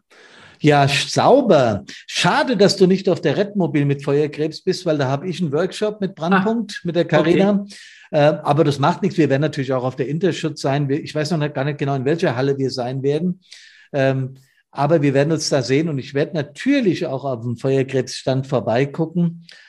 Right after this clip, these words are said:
Speaker 1: Äh, vielleicht auch an dem Tag, wo die Betroffenen da sind, weil das ist ja auch so mein Feld, äh, äh, wo wir unterstützen können und so weiter. Ja, ihr, ihr merkt, liebe Kameradinnen, liebe Kameraden, liebe Freunde von Brandpunkt on Air, es gibt Menschen,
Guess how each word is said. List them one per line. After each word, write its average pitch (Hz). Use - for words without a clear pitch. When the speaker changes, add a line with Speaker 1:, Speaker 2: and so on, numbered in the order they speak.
Speaker 1:
Äh, 131
vielleicht 147
auch 147
an 147
dem 139
Tag, 143
wo 147
die 135
Betroffenen 139
da 127
sind, 131
weil 127
das 131
ist 139
ja 139
auch 127
so 135
mein 127
Feld, 131
äh, 139
äh, 127
wo 120
wir 139
unterstützen 131
können 123
und 120
so 127
weiter. 110
Ja, 127
ihr, 135
ihr 151
merkt, 143
liebe 147
Kameradinnen, 147
liebe 143
Kameraden, 143
liebe 139
Freunde 143
von 143
Brandpunkt 170
on 151
Air, 156
es -
gibt -
Menschen, 196